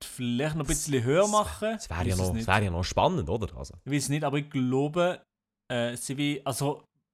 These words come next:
Speaker 1: was ich weiß, dass sie sich nicht nur noch in Zukunft nur auf Musik will konzentrieren, sondern halt auch eben Podcasts und vielleicht eben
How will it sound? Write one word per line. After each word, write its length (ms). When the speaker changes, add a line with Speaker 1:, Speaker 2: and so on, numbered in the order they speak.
Speaker 1:
was 140
ich 160
weiß, 300
dass 180
sie 240
sich 180
nicht 200
nur 360
noch 300
in 140
Zukunft 440
nur 340
auf 200
Musik 340
will 100
konzentrieren, 600
sondern 280
halt 160
auch 180
eben 160
Podcasts 640
und 220
vielleicht 280
eben 280